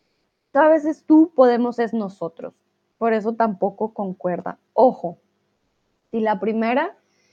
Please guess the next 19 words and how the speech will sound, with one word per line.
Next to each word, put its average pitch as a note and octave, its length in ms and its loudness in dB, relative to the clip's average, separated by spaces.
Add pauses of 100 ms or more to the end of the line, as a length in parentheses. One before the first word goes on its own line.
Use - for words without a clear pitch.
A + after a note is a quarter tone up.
(540)
ya C4 500 0
está A3 580 -6
en A3 220 -6
plural, A#3 380 2
la C4+ 100 -2
segunda B3+ 560 -2
tiene D4 300 -2
que E4 80 -10
estar B3+ 260 -6
en B3+ 120 -4
plural A3+ 440 -4
también. F3+ 600 -8 (500)
Tiene A#3+ 240 -2
que C4 160 -6
concordar, G#3+ 800 -2
estamos A3+ 380 -6
hablando A3 440 -4
con G3 140 -8
una G3+ 320 -6